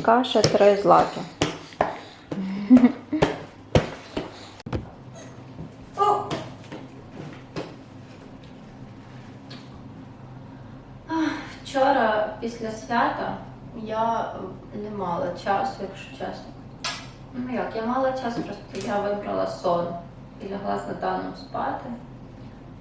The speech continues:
Ось, так що відео, влог і відео з Хеллоуіном мені треба змонтувати. І в мене ще два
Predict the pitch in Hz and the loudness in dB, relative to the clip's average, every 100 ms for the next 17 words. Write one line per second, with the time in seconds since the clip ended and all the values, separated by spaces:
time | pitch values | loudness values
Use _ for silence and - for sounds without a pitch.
0 | - - - - - 104 - 98 101 117 | -10 -6 -6 -8 -12 -14 -10 -10 -6 -6
1 | 123 113 98 95 98 107 262 - - 208 | -6 -4 -2 -2 -4 -2 -2 -2 -8 -6
2 | 190 - - 208 208 208 196 185 - - | -6 -8 -12 -10 -6 -6 -4 -6 -6 -10
3 | - - - - 127 120 - 113 - 110 | -8 -2 0 0 0 -2 0 0 -4 -6
4 | 101 101 101 101 117 113 110 104 107 104 | -6 -6 -6 -6 -4 -4 -2 -4 -6 -6
5 | 101 104 101 - 190 - 214 214 214 214 | -4 -2 -4 -4 -6 -4 2 4 4 2